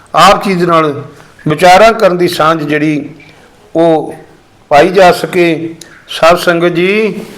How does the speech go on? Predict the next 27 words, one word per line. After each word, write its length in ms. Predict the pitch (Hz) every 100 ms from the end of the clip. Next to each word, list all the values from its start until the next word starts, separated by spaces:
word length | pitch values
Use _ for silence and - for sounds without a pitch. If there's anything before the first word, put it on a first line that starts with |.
| - -
ਇਸ 160 | - 202
ਤੋਂ 200 | - 202
ਪਹਿਲਾਂ 320 | 175 175 185
ਕਿ 160 | 180 170
ਆਪਾਂ 360 | 160 165 165 156 156 - _ _ _ _ - -
ਸਮਾਪਤੀ 680 | 165 160 170 170 208 180 180 - - - _ _ -
ਦੀ 140 | 160
ਫਤਿਹ 320 | 175 - 190
ਬੁਲਾਈਏ, 540 | 165 151 160 170 160 151 - - - - -
ਆਪ 260 | 156 208 196
ਜੀ 80 |
ਦੇ 140 | 190 180
ਚਰਨਾਂ 340 | 175 151 151
ਵਿੱਚ 140 | 147 -
ਹੱਥ 300 | 139 147 147
ਜੋੜ 200 | 147 143
ਕੇ 160 | 147
ਬੇਨਤੀ 480 | 135 131 135 139 139
ਹੈ 340 | 131 127 127 - - _ _ _ _ _ -
ਕਿ 120 | 170
ਦਾਸਰੇ 520 | 156 165 175 175 185
ਦਾ 120 | 175
ਚੈਨਲ 400 | 160 165 151 151
ਗੁਰ 220 | 143 151
ਸਾਖੀਆਂ 500 | 165 156 147 - 180
ਸ਼ਬਦ 280 | 180 160 147
ਵਿਚਾਰ 560 | 147 139 147 143 139